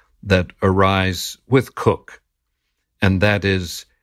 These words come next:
all of us know hell is coming. You can call it global climate change. You can call it the disintegration of democratic forms of government. You can go anywhere and say, "This doesn't look good. This looks really bad."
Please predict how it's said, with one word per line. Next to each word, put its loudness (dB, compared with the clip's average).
all 2
of -2
us -6
know 0
hell -2
is -8
coming. -8
You -2
can -2
call 2
it -2
global 0
climate 0
change. 0
You 0
can -4
call 0
it -4
the 0
disintegration 0
of -4
democratic -2
forms 0
of -10
government. 2
You 2
can 0
go 4
anywhere 0
and -2
say, 0
"This 2
doesn't 2
look 0
good. -2
This 0
looks -4
really 2
bad." -2